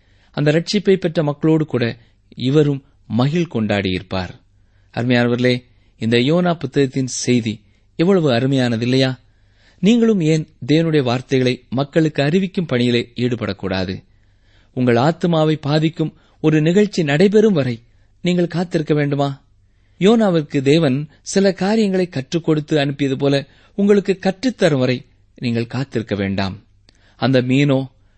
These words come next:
பெருங்காற்றைப் போன்ற கசப்பான அனுபவங்களோ உங்களுக்கு வேண்டாம். தேவனுடைய வார்த்தையை மக்களுக்கு எடுத்துச் சொல்ல உங்களை அர்ப்பணிப்பீர்களா? "ஆண்டவரே, நான் எப்படி இந்த காரியத்தை செய்ய வேண்டும்?" என்று கேளுங்கள்.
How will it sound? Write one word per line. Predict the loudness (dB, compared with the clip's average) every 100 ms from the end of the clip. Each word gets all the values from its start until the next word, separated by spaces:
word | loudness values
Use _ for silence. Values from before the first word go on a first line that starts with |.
| _ 0
பெருங்காற்றைப் | 2 2 0 -4 -4 -2 0 0
போன்ற | 0 0 0 -2 _ _
கசப்பான | -6 -4 -2 -2 -2 -2 -2
அனுபவங்களோ | -4 -2 -2 -2 -4 -8 _ -12
உங்களுக்கு | -6 -4 -4 -2
வேண்டாம். | -2 -2 -4 -8 -14 _ _ _ _ -4
தேவனுடைய | 2 2 2 2
வார்த்தையை | 0 -2 -2 0 0 -2 _ _
மக்களுக்கு | -4 -2 0 0 0 -4 -4
எடுத்துச் | -4 -4 -6 -8 -4
சொல்ல | -4 -4 -6 _ _ _
உங்களை | -6 -2 0
அர்ப்பணிப்பீர்களா? | 0 -2 -4 -2 -2 0 0 -2 -8 _ _ _ _
"ஆண்டவரே, | -4 0 2 0 -4 _ _
நான் | -2 2
எப்படி | 2 0 2 2 2
இந்த | -2 -4
காரியத்தை | 0 0 0 0 -2
செய்ய | 0 0
வேண்டும்?" | 0 -2 -4
என்று | -6
கேளுங்கள். | -4 -4 -4 -4 -10